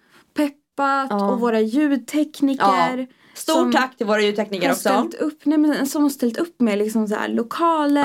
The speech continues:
Speaker 2: Ja.
Speaker 1: eh,
Speaker 2: Klippt allt.
Speaker 1: ljudutrustning,
Speaker 2: Mm.
Speaker 1: flexibilitet,
Speaker 2: Alltså,
Speaker 1: allt.
Speaker 2: ja.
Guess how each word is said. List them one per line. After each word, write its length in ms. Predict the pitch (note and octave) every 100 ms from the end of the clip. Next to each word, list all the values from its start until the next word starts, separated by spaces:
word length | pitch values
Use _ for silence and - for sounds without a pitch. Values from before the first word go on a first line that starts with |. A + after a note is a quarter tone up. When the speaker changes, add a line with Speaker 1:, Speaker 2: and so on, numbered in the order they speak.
| C#4+ C#4+
Speaker 2:
Ja. 120 | - - - - - - G#3+
Speaker 1:
eh, 60 |
Speaker 2:
Klippt 300 | A3 B3 - -
allt. 500 | G3 F3+ A3 - -
Speaker 1:
ljudutrustning, 1500 | A#3+ C4+ C#4+ C4+ B3+ B3+ C#4+ C4+ - C4 B3+ B3 B3 A#3+ A#3 - _ _
Speaker 2:
Mm. 380 | G3+ G3 F#3 G3
Speaker 1:
flexibilitet, 1300 | - B3 - A3 A3+ A3+ C#4+ C#4 C4 B3 A#3+ - - - _ _ - _ -
Speaker 2:
Alltså, 220 | B3 G#3
Speaker 1:
allt. 100 | F#3+
Speaker 2:
ja. 320 | F3+ F3+